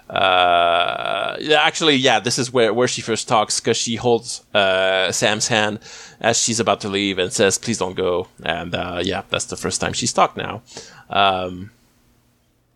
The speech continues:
yeah, and she, she tells her her name is Cassandra, and, like, yeah, uh, this is also when she, she, like, points at her chest and says, uh, "It hurts right here."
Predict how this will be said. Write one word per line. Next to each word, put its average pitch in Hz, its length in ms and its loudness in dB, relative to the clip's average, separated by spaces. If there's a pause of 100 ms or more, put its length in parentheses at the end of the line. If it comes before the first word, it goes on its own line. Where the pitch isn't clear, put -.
(760)
yeah, 98 240 2
and 107 120 -4
she, 101 160 -6
she - 320 -6
tells 92 240 -2
her 110 80 -6
her 101 160 -4
name 92 180 0
is 92 80 -2
Cassandra, 123 640 -2
and, 113 180 0
like, 110 260 2
yeah, 123 300 2 (340)
uh, 110 520 4
this 135 180 2
is 139 120 2
also 135 260 2
when 123 160 4
she, - 180 -4
she, - 340 -2
like, 113 300 0
points 127 220 0
at 110 100 2
her 110 80 -2
chest 107 400 0
and 101 80 -6
says, 101 380 2
uh, 95 400 2
"It 101 140 -2
hurts 101 380 -4
right 87 160 -2
here." 90 540 -6